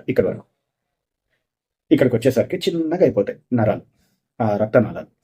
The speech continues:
ఆ రక్తనాళాల్లో ఇవి వాసో కన్‌స్ట్రిక్షన్ అవ్వడం వల్ల ఇంతగా పోవాల్సిన రక్తం ఇంతలో పోతుంది. అప్పుడు ఏమవుతుందంటే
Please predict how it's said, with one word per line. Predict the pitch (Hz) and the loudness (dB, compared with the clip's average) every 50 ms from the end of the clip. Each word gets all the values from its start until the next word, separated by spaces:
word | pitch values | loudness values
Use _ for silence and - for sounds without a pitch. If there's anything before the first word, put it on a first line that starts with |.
| _ _ _ _ _ _ _ _ _ _ _ _ _ _ _ - - | _ _ _ _ _ _ _ _ _ _ _ _ _ _ _ 2 4
ఆ | 147 | 4
రక్తనాళాల్లో | 151 151 - 202 190 185 175 165 151 139 135 185 262 294 | 4 4 2 2 2 4 4 4 4 4 4 2 2 2
ఇవి | - 190 165 160 170 165 156 147 - 107 - | 0 0 0 2 4 4 4 4 2 2 4
వాసో | 147 139 151 - 202 | 4 4 4 4 2
కన్‌స్ట్రిక్షన్ | 196 - 147 147 - - 190 - 175 147 | 0 0 -2 -2 -2 -2 -2 0 2 2
అవ్వడం | 117 113 113 110 104 | 4 4 2 2 2
వల్ల | 98 92 107 - - - | 0 0 0 -2 0 4
ఇంతగా | 160 151 170 185 185 190 208 | 4 4 6 6 6 6 6
పోవాల్సిన | 208 - 160 143 135 131 123 - 131 | 8 8 6 6 6 4 2 2 0
రక్తం | 117 110 113 - - 139 131 - | 0 0 0 -4 -6 -8 -6 -4
ఇంతలో | - 143 131 131 135 131 | -4 -2 0 0 0 0
పోతుంది. | 107 90 - - 147 - - _ _ _ _ _ - | 0 -2 -4 -8 -18 -20 -20 _ _ _ _ _ -12
అప్పుడు | 135 127 - 127 | -6 -2 2 2
ఏమవుతుందంటే | 147 180 185 147 113 113 101 95 - 160 214 | 2 4 2 0 -2 -2 -6 -6 -6 -8 -8